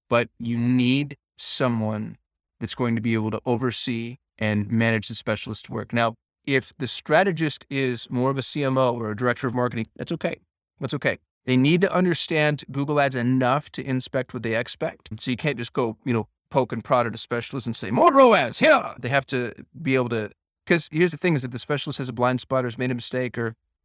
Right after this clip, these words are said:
you know, isn't, isn't seeing the forest through the trees, let's say, there's more opportunity. You need someone who knows Google Ads enough to ask the right questions in order to find that. And so that would be your account strategist. And, and the account strategist can be a,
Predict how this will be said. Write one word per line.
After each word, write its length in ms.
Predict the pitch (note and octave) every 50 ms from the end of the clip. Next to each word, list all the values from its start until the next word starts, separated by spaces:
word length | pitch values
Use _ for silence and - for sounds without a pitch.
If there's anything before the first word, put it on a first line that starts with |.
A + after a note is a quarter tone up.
| _ _ _ _ _ _ _ -
you 80 | C3
know, 180 | B2 A2 A2 G#2+
isn't, 320 | - B2+ A#2+ B2 B2+ B2+ - -
isn't 260 | C3 B2+ B2+ B2 A#2+
seeing 200 | - - C3+ B2+
the 40 | A#2+
forest 300 | - - C3+ B2 - -
through 60 | B2+
the 60 | B2+
trees, 300 | - - C#3 C3+ B2 A#2+
let's 160 | A#2 G#2 -
say, 160 | - B2 A#2 A#2+
there's 180 | A#2 A2+ A2+
more 140 | B2+ B2+ C3
opportunity. 560 | B2+ A2+ - A2 - - C#3+ C3+ C3 B2+ B2 _ _ _ _ _ - B2+
You 60 | B2+
need 180 | D3 D#3+ D3+
someone 220 | - D#3 D3 C#3 B2+
who 80 | C3+
knows 160 | C3 C3 B2+ -
Google 260 | C#3+ C3+ C3 B2+ B2
Ads 180 | B2 B2+ A#2+
enough 480 | B2+ A#2 C3 C#3 C#3 C#3 C3+ C3 - -
to 140 | - - -
ask 220 | B2 B2 B2+ - -
the 100 | - A#2+
right 160 | A#2+ A2+ -
questions 440 | - - A#2 A2 - - A2+ G#2+ A2+
in 40 |
order 140 | A2 A2 A2
to 100 | G#2 G2
find 360 | F#2 - - F#2+ F#2+ - -
that. 160 | - - - - _ _
And 140 | - A2 G#2
so 140 | - - A#2
that 160 | G2 A#2 -
would 100 | B2+ A#2
be 100 | G#2+ A2
your 120 | A2 A2 G#2
account 300 | G2+ - - G#2 F#2 -
strategist. 580 | - - G2+ G2+ F#2 - D#2 F#2 - - - -
And, 200 | B2 A#2 A#2 A2
and 220 | - A#2+ A2 A2 -
the 120 | A#2 A#2
account 220 | G#2+ - C3 A#2+ A2
strategist 520 | - - A#2+ A2 A2 G#2+ G#2+ - - _
can 440 | - - B2+ B2+ B2 B2 A#2+ A#2+ A2
be 360 | A2+ A#2 A#2 A#2 A#2 A2+ - -
a, 220 | A2+ A2+ A2 G#2